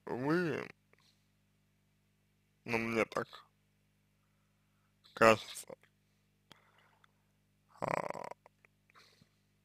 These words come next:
ну, нужно, чтобы вы доверяли себе.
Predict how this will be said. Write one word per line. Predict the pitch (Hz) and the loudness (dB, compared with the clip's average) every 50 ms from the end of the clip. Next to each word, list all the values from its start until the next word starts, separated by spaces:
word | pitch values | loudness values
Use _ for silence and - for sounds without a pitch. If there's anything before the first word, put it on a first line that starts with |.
| _ _ _ _ _ _ _ _ _ _ - - - _ _ _ _ _ _ _ _ _ _ _ _ _ _ _ _ _ _ _ _ _ _ _ _ - - 120 - - 110 | _ _ _ _ _ _ _ _ _ _ -20 -20 -20 _ _ _ _ _ _ _ _ _ _ _ _ _ _ _ _ _ _ _ _ _ _ _ _ -20 -18 -18 -16 -10 -6
ну, | 117 123 98 82 | -4 -4 -2 0
нужно, | 120 139 135 127 123 120 117 | 2 2 2 4 4 4 2
чтобы | - - - 120 117 120 117 | 2 0 -6 -4 -2 0 0
вы | 113 117 120 123 120 117 113 117 120 117 - - - - - - - - - - - - _ - | 0 0 2 2 4 4 4 4 2 0 -2 -12 -18 -20 -20 -20 -20 -20 -20 -20 -20 -20 _ -20
доверяли | 123 - - - 117 127 131 151 156 156 139 - - - - - - - - - - _ _ _ _ _ _ _ _ _ - - _ - - - _ _ _ _ _ _ _ _ _ _ _ _ _ - - - - - - _ - - | -20 -18 -8 -4 -2 0 2 4 6 6 6 6 4 2 -4 -8 -10 -12 -16 -20 -20 _ _ _ _ _ _ _ _ _ -20 -20 _ -20 -20 -20 _ _ _ _ _ _ _ _ _ _ _ _ _ -20 -20 -20 -20 -20 -20 _ -20 -16
себе. | - - - 110 113 - | -10 -8 -8 -6 -4 -6